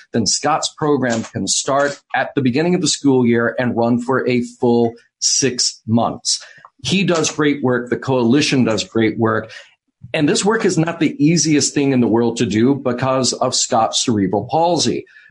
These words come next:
which is why the Roddenberry Foundation is joining with you to help Scott help the world. So go to our Facebook page,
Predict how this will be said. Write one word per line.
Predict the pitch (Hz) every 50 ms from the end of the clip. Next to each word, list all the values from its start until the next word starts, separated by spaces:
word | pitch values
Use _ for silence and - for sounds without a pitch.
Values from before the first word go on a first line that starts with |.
| - _ -
which | 139 143 143 -
is | 165 151 135 131
why | 120 127 143 156 185 190
the | 170 151
Roddenberry | 143 143 147 147 147 139 131 127 123 123
Foundation | - 127 117 117 117 127 139 135 - - 143 123 120 120 120 120
is | 123 107
joining | - - 127 123 123 120 120 120 107 101
with | 101 120 151 185 185 -
you | 156 165 226 220 175 117 90 82 92 - _ _ _ _ _ -
to | - 110
help | 101 139 156 - -
Scott | - - - - 160 143 110 95 98 - - _ _ _ -
help | 120 113 113 -
the | - 127
world. | 120 131 139 123 82 57 50 - _ _ _ _ _ _ _ _ _
So | - - 131
go | 110 117 160 180
to | 185 185
our | 185 180
Facebook | - 180 175 170 151 - - 131 123 -
page, | - 110 85 78 78 - -